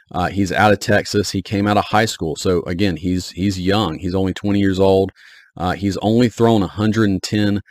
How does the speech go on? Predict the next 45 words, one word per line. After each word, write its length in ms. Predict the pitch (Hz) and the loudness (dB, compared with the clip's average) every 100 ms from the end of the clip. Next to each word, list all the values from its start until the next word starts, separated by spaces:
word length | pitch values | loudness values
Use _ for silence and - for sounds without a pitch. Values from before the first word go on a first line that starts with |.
| _ _ | _ _
minor 400 | 95 92 101 107 | -2 0 2 2
league 200 | 101 90 | 2 0
innings. 400 | 82 80 67 - - | -2 -4 -8 -14 -8
So 220 | - 92 | -4 0
that's 280 | 98 107 - | 2 2 2
not 220 | 117 98 | -2 0
much. 480 | 104 98 80 - - _ - _ - | -2 -4 -6 -12 -18 _ -20 _ -6
Um, 380 | 92 90 87 - - - _ _ _ _ _ - | -4 -2 -4 -6 -16 -20 _ _ _ _ _ -4
and 200 | 101 104 | 0 2
yet 400 | 113 117 80 80 | 4 4 2 -2
the 80 | |
Braves 320 | 87 95 92 90 | 0 2 2 0
are 60 | |
calling 340 | - 95 92 90 | -2 -2 0 -2
on 120 | 82 | -4
him 220 | 92 85 | -4 -2
right 180 | 87 87 | -4 -4
now 260 | 87 87 | -4 -4
because 300 | 85 82 95 | -4 -6 -6
of 120 | 87 78 | -4 -4
his 180 | 85 | -6
talent. 380 | - 87 82 76 - - _ | -4 -4 -4 -6 -12 -20 _
Ninety-five 480 | 95 98 117 117 110 | 0 2 2 4 6
mile 160 | 107 104 | 6 4
an 80 | 101 | 2
hour 160 | 98 | 2
fastball. 720 | - 90 90 - 92 90 90 - _ - | 2 0 0 0 0 2 0 -6 _ -8
He 100 | 95 | -4
can 180 | 95 90 | -2 2
get 160 | 113 | 4
it 120 | 110 | 6
up 200 | 101 90 | 4 2
more 240 | - 92 95 | -2 0 2
than 140 | 95 | 0
that, 260 | 92 92 90 | 0 -2 -4
but 80 | - | -6
that's 180 | 85 85 | -6 -4
kind 140 | 95 | -4
of 60 | 87 | -4
his 140 | 85 | -4
average 380 | - 85 87 87 | -4 -4 -2 -4
fastball. 600 | - 82 82 90 87 82 - _ _ _ _ | -2 -4 -4 -2 -2 -2 -8 _ _ _ _
Really 240 | 104 110 | 2 2
sharp 340 | 101 - 101 95 | 2 4 2 2
slider. 520 | 90 90 90 90 87 | -2 0 2 0 -4